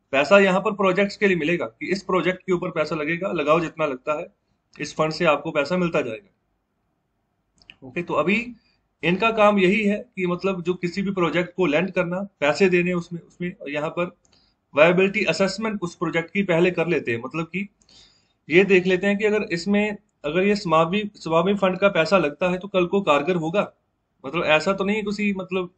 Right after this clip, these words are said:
ऐसी location में उठाकर जमीन खरीद ली गई जहां पर कल को bulldozer चल जाए, कल को कोई यहाँ पर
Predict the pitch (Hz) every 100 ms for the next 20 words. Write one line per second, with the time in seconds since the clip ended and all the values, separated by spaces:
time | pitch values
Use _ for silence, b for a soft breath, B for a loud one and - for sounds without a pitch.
0 | _ 139 156 196 190 180 175 190 185 180
1 | 170 165 180 160 160 170 165 156 175 170
2 | 170 160 160 175 165 156 175 170 - _
3 | 160 156 156 170 165 151 156 156 _ _
4 | _ _ _ 147 147 170 170 170 165 160